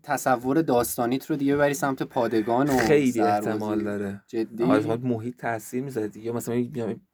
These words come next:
Speaker 2: داستان جنگی می‌نویسم.
Speaker 1: داستان جنگی باشه چون
Speaker 2: آه.
Speaker 1: راحت دارم می‌رم سربازی.
Speaker 2: آره دیگه، در نهایت این که سعیمون رو می‌کنیم که خیلی، اه، زود قبل از شروع سال جدید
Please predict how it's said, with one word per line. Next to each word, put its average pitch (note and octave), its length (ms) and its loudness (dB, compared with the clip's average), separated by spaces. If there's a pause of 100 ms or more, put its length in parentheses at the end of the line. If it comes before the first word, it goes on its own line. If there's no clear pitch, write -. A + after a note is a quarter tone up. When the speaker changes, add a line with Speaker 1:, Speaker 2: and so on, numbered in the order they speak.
Speaker 2:
داستان A2 580 -2
جنگی G2 480 0
می‌نویسم. F#2+ 600 -6
Speaker 1:
داستان A#2 400 -6
جنگی G#2+ 460 0
باشه B2+ 300 0
چون A#2+ 180 -6
Speaker 2:
آه. A#2+ 80 -2
Speaker 1:
راحت A2 180 2
دارم G2+ 220 0
می‌رم A2 200 -4
سربازی. F#2 480 -10 (280)
Speaker 2:
آره F3 240 6
دیگه، D3+ 200 2
در C#3 260 6
نهایت C#3 520 2
این F3 80 -2
که F#3 100 0
سعیمون E3 600 4
رو E3 80 -2
می‌کنیم D#3+ 480 -2
که D#3 180 -4
خیلی، C#3+ 580 -4 (720)
اه، B2+ 280 -2
زود C#3 560 0 (540)
قبل A#2+ 300 2
از A2+ 180 -2
شروع G#2+ 500 -2
سال A2 340 0
جدید A2 360 0